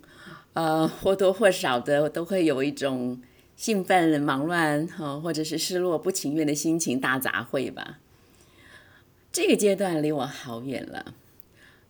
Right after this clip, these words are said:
那离我比较近的，却是一个两极的画面。有的年轻人立定心志不生小孩，有的年轻人却想要生而生不出来，用尽一切方法就是为了能够怀育自己的孩子。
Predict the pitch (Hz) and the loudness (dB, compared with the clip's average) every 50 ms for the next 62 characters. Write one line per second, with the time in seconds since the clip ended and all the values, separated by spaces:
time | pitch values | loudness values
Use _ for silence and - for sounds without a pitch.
0 | _ - 240 226 220 202 208 240 254 254 190 160 180 170 185 180 247 233 160 127 | _ -10 -8 -8 -6 -2 0 0 0 0 -2 -4 -4 -4 -4 -2 -2 -2 -2 -2
1 | - - 85 127 127 - - - - - - 208 - - 220 220 - 202 175 170 | -4 -6 -8 -10 -12 -14 -16 -18 -14 -14 -12 -6 -2 -2 0 0 0 0 -2 -2
2 | 156 180 160 156 147 120 110 113 - - 131 131 139 156 190 - - 208 160 127 | -2 -2 0 0 0 -2 -4 -6 -6 -4 -2 -2 -2 -2 -4 -6 -8 -10 -8 -8
3 | 120 131 139 127 - - 117 120 - - _ - - - - - - - - - | -6 -6 -6 -6 -6 -8 -10 -12 -14 -20 _ -20 -20 -20 -20 -20 -20 -20 -20 -20
4 | - - - - - 233 254 262 233 208 214 - 226 208 190 170 147 135 139 147 | -20 -10 -6 -4 0 2 4 4 4 4 2 0 -2 -2 0 0 0 0 0 0
5 | 165 190 180 160 175 175 160 160 156 - 170 170 160 - 156 - - - 180 190 | 0 0 0 0 0 0 -2 -2 -4 -4 -6 -6 -6 -6 -6 -8 -8 -8 -8 -8
6 | 214 214 208 202 - - - - - - - - - - _ _ _ _ _ _ | -6 -6 -8 -8 -8 -10 -10 -10 -10 -10 -12 -12 -14 -20 _ _ _ _ _ _
7 | _ _ - 151 160 170 170 165 151 156 160 170 185 180 170 156 131 120 117 120 | _ _ -4 -2 -2 0 0 0 -2 -2 -4 -4 -4 -2 0 0 0 0 -2 -4
8 | 135 - - 131 143 - - - 95 147 156 147 - 202 190 196 202 202 _ _ | -4 -4 -4 -4 -4 -4 -6 -6 -6 -6 -4 -4 -4 -6 -6 -8 -10 -14 _ _
9 | _ - - 123 - 135 139 131 131 120 - - 82 65 53 50 - - - _ | _ -10 -6 -4 -4 -4 -6 -8 -10 -12 -12 -10 -12 -12 -12 -12 -14 -18 -20 _
10 | _ _ - - - - _ _ - 254 277 262 269 269 254 233 220 - 247 220 | _ _ -20 -20 -20 -20 _ _ -2 2 2 4 4 4 4 4 2 0 -2 -2
11 | 214 214 185 190 185 180 143 95 - - - _ - - 190 - 190 185 185 160 | -4 -4 -8 -8 -10 -12 -12 -14 -14 -18 -16 _ -10 -8 -8 -6 -4 -4 -2 -2
12 | 147 120 110 110 127 135 139 135 - 143 117 110 123 - - 165 139 - - - | -2 -2 -4 -4 -4 -6 -6 -8 -8 -8 -6 -6 -6 -6 -6 -6 -6 -6 -8 -10
13 | _ _ - - 127 113 107 - - - - - - - - - - - - | _ _ -14 -12 -10 -8 -8 -8 -8 -10 -14 -14 -14 -16 -16 -14 -14 -14 -14